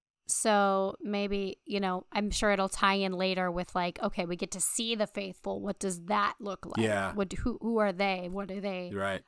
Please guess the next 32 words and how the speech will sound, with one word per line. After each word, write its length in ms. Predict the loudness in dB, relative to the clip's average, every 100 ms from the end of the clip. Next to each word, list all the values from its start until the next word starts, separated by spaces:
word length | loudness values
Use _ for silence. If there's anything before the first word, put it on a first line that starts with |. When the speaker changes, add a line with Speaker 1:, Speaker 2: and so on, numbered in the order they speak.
| 0
Speaker 1:
about? 680 | 6 8 8 4 -4 -8 -8 -16 _
Speaker 2:
And 120 | 2
that 100 | 6 6
won't 140 | 6
pay 100 | 6
off 220 | 6 6
till 180 | 4 -2
the 100 | -2
second 300 | -2 -2 -2
season 360 | 0 2 2 -2
'cause 160 | -4 0
we 60 |
Speaker 1:
Sure. 100 | 2
Speaker 2:
know 260 | 2 2 4
Speaker 1:
Yeah, 140 | 2 0
we 120 | -4 -4
won't 180 | -6
know. 60 | -4
Speaker 2:
from, 320 | -2 -2 -4 -4
you 120 | -6
know, 80 | -2
outside 300 | -2 -2 -4
the 80 | -4
show 240 | -4 -4
that 120 | -4
Anarion 560 | -6 -2 -2 0 -2 -2
won't 200 | -2 -4
appear 320 | -6 -2 -2
until 380 | -2 -6 -8 -8
the 60 | -10
second 280 | -10 -10 -10
season. 340 | -10 -10 -14